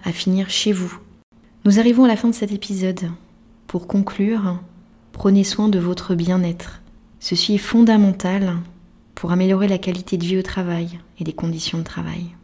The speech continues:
Et pour résumer cet épisode, voici les trois points clés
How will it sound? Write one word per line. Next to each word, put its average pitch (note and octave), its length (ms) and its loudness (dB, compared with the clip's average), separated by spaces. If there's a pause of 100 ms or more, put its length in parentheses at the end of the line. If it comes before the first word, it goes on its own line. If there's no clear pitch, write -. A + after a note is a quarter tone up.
(280)
Et D#3+ 60 -4
pour E3 140 -2
résumer F#3 300 2
cet F3 200 -8
épisode, G#3 440 -6
voici F#3+ 300 -4
les F#3 100 -2
trois - 280 -6
points A3+ 160 0
clés F#3+ 340 -4